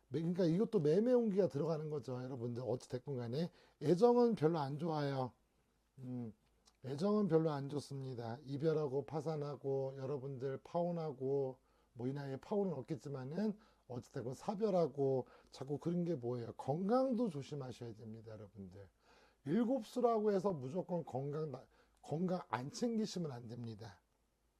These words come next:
자, 일흔아홉 살이에요. 정혜생이에요. 이분들 금전적으로 손해를 많이 봅니다, 팔월 달에.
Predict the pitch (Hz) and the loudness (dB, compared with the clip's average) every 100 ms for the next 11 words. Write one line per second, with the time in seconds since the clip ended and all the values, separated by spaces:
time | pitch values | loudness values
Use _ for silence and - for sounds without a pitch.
0 | _ _ _ _ _ - - - _ - | _ _ _ _ _ -20 -20 -20 _ 4
1 | 143 156 175 233 208 185 165 220 190 175 | 6 6 6 8 10 8 8 8 10 10
2 | 170 - 165 185 175 170 156 151 143 143 | 8 4 4 4 6 2 2 2 2 0
3 | 127 101 _ _ _ _ _ - _ - | -2 -6 _ _ _ _ _ -20 _ 0
4 | 185 233 233 226 - 190 226 202 208 180 | 4 6 6 6 6 4 6 4 2 2
5 | 185 165 240 226 196 147 151 156 147 143 | 2 2 0 2 2 0 -2 -2 -2 -4
6 | 131 120 156 165 143 131 107 101 | -6 -6 2 2 2 -2 -6 -6